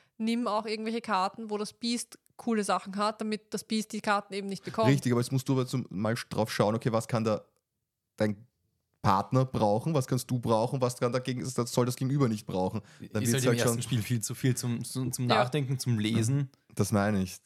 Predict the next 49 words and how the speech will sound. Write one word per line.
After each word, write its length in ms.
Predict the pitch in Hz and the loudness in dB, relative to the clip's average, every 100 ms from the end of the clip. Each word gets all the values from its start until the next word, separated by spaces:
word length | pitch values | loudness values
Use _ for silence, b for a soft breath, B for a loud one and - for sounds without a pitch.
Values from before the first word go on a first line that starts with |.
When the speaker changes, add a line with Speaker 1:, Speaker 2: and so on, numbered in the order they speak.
| - | -8
Speaker 2:
das, 340 | 95 - - 95 | -8 -6 -6 0
wenn 120 | 104 | 0
das, 160 | 104 - | 0 -4
wenn 120 | 104 | -2
man 80 | 101 | -2
das 120 | 95 | -2
nicht 120 | 110 - | -4 -2
verinnerlicht 520 | 98 107 104 104 - | -2 0 0 -2 -4
hat. 160 | 107 | -4
Speaker 1:
Mhm. 340 | 240 233 220 220 _ - | -4 -6 -6 -10 _ -10
Und 100 | 233 | -6
es 80 | 226 | -2
war 140 | 220 214 | 0 0
halt 120 | 226 | -2
eben 180 | 226 233 | -2 -4
dann 120 | 226 | -2
auch 120 | 220 | -2
so, 160 | 214 226 | -2 -2
am 100 | 220 | -2
Anfang 400 | 190 202 208 226 | -2 -2 -2 -2
war 100 | 214 | -2
es 100 | 214 | -2
okay, 200 | 226 240 | -4 -4
du 60 | 233 | -2
hast 120 | 220 | -2
dich 100 | 220 | -4
ein 100 | 214 | -4
bisschen 400 | 196 247 - 220 | -2 -4 -2 -2
bewegt 420 | 196 185 190 226 214 | -2 -2 -2 -2 -6
und 80 | |
es 100 | 208 | -4
war 100 | 208 | 0
irgendwie 220 | 202 208 208 | 0 -2 -6
so 100 | 214 | -2
nach, 240 | 214 208 - b b - | 0 -2 -8 b b -2
keine 160 | 202 | 2
Ahnung, 220 | 196 214 202 | 2 0 -2
ich 60 | |
glaub, 140 | 202 - | -4 -2
acht 320 | 180 190 - | -2 -4 -4
Schritten 300 | 220 233 233 | -4 -2 -2
oder 120 | 220 | -2
so 180 | 220 226 | 0 0
hast 160 | 208 214 | 0 -2
du 40 | |
den 100 | 208 | -2
Dorfbewohner 540 | 202 220 220 190 196 190 | -2 -2 -4 -4 -4 -4
getötet. 520 | 196 190 180 202 220 b b b b b b _ _ _ _ - | -4 -4 0 -2 -2 b b b b b b _ _ _ _ -10
Getötet. 640 | 185 - 180 180 170 - | -10 -4 -2 -2 -2 -6